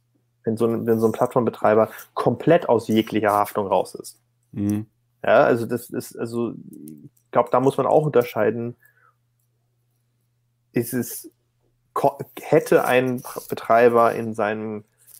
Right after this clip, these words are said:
Speaker 1: nennen wir es Qualitätskontrollprozess, ähm, irgendwas einbauen müssen,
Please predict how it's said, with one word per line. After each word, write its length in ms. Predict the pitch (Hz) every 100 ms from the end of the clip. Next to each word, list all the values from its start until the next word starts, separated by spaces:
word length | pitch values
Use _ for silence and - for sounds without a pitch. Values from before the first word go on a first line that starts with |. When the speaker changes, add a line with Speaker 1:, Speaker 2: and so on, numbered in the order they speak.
| _ _ _ - - -
Speaker 1:
nennen 320 | - 107 113
wir 60 | 107
es 140 | 104
Qualitätskontrollprozess, 2250 | - 107 104 123 - - - _ _ _ - _ - 107 - 107 107 113 - 110 110 - - _ _ _ _ _ _ _ -
ähm, 460 | 117 107 104 101 107 _ _ _ _ _ _ _ _ _ _ _ - - - 135 - _ _ _ _ _ _ _ _ _
irgendwas 380 | 139 160 151 123
einbauen 420 | 123 139 123 117
müssen, 460 | 120 135 123 123